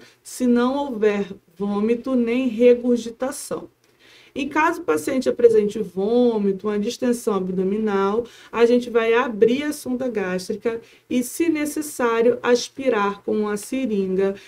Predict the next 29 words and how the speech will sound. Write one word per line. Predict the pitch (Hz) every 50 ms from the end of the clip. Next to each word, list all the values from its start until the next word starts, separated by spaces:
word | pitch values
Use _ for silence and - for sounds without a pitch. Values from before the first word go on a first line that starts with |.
| - - -
esse | - - 214 214 - -
excesso | 233 226 - - - - 220 214 220 226 240 - - 220
de | 196 208
líquido | 208 196 185 196 208 214 214 - 202 180 214 214
ou | 214 214 220 233 247 233 214
ar | 190 180 180 185 190 190 - - - - _ _
que | - 214
possa | - - - 196 196 196 196 202 202 - _ _
tá | - 185 185 185 190 - - _
fazendo | - 202 190 185 196 196 202
esse | 196 196 - 220
incômodo | 226 240 240 240 - 202 196 190 185 190 190 185 196
no | 202 196
nosso | 196 185 180 180 -
paciente. | - - 180 180 - - 254 226 - - - - - - _ - - - - - - _
Ao | - 277 330 330
retirar | 285 294 285 277 - 254 220 208
a | 196 196
sonda | 196 - 185 180 180 190
gástrica, | 190 185 185 175 175 175 185 202 - 240 247 247 262 247
vamos | 214 226 226 233 233 233 -
puxá-la | - - 254 294 302 - - 247 214 208 208 208
continuadamente, | 202 - - 240 285 339 339 330 - - 247 240 226 220 208 202 196 190 185 180 175 170 170 165 165 165 165 165 170 170 - 247 262 285 - - - - - - _ _
fechando | _ - 233 233 240 233 - - - 262 247 240 240 254 269 285 320 320 -
a | 247 262
sonda | 254 - - 240 233 233 233 233
durante | 220 226 226 226 214 214 202 208
a | 208
retirada | 196 208 196 202 - 254 240 214 196 185 180 185 185 214 214 -